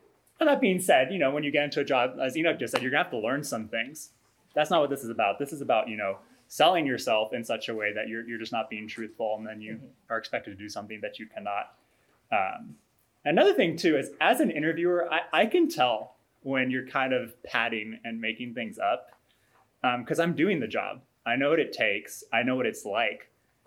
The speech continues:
Speaker 1: And so I can see through that in a lot of cases. And so it's just not a good look. Like, I don't wanna hire someone who's making things up or who's padding things. I wanna hire someone who is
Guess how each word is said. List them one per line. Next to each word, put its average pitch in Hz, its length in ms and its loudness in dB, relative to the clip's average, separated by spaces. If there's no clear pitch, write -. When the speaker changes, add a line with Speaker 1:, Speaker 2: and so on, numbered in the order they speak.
Speaker 1:
And 131 160 0
so 139 220 2
I 139 140 2
can 151 380 -6
see - 320 -8
through 127 240 -4
that 107 180 0
in 110 80 -4
a 107 80 -6
lot 101 180 -2
of 101 120 -6
cases. 107 640 -8
And 117 140 -10
so 120 240 -2
it's 120 80 -6
just 139 140 -8
not 156 140 0
a 156 40 0
good 139 220 -4
look. 113 300 -2
Like, 107 180 -8
I 104 100 -2
don't 123 120 -4
wanna 117 300 -4
hire 113 220 -2
someone 117 260 -12
who's 127 160 -14
making 117 320 -8
things 120 220 -14
up - 320 -2
or 120 80 -4
who's 110 200 -8
padding 110 320 0
things. 101 200 -10
I 104 60 -4
wanna 110 140 -6
hire 104 220 -4
someone 101 280 -10
who 101 160 -8
is 95 180 -14